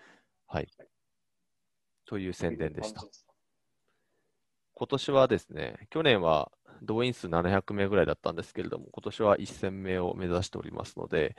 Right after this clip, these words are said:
Speaker 1: あの、非常に日本としてそのブイアール、エーアールの人たちが、えー、まあ、い-、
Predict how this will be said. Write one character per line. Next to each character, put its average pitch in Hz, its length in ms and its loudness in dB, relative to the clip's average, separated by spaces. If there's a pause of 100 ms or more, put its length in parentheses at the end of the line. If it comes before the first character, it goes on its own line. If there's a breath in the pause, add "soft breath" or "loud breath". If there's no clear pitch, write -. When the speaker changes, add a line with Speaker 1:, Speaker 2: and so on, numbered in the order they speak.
(320 loud breath)
Speaker 1:
あ 110 80 -4
の、 95 220 -8
非 110 60 -10
常 107 160 -2
に 104 280 -6
日 107 140 -6
本 113 280 -4
と 113 140 0
し - 80 -12
て 107 240 2
そ 110 120 -6
の 95 100 -8
ブ 101 120 2
イ 101 80 8
ア 95 60 12
ー 90 40 8
ル、 87 100 6
エ 85 60 8
ー 85 40 8
ア 85 40 8
ー 85 40 4
ル 98 100 -4
の 143 140 0
人 - 160 -8
た 95 160 4
ち - 140 -8
が、 - 380 2
え 82 580 0
ー、 - 20 -2
ま 110 80 4
あ、 85 60 6
い-、 90 100 -4